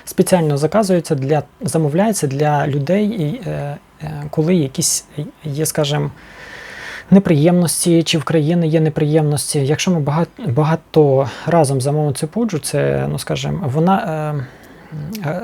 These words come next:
зменшує яди, яди, які йдуть зараз, е, на нас, чи проти нас, чи всередині нас.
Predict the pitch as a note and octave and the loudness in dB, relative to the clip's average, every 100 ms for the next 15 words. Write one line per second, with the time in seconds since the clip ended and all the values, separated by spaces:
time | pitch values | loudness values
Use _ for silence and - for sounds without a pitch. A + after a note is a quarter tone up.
0 | A#3 - D#3+ G3+ F#3+ D#3+ C3+ A#2+ D3 B2+ | -4 0 2 4 2 0 0 2 0 0
1 | G#2 - C3+ D3+ D#3+ B2+ B2 C#3 B2+ D#3+ | -4 -6 -2 0 2 0 -2 -4 -4 -4
2 | - C#3+ C#3+ B2+ G3 C3+ C3+ C3 D3+ F3+ | -2 0 0 -4 -8 -6 -4 -2 0 0
3 | - - B2+ D#3+ D#3 C#3+ C#3+ - C3+ - | -2 -4 -2 -2 0 -2 -2 -4 -6 -4
4 | B2+ B2+ C3+ A#2+ A#2 - | -2 -2 -2 -4 -6 -10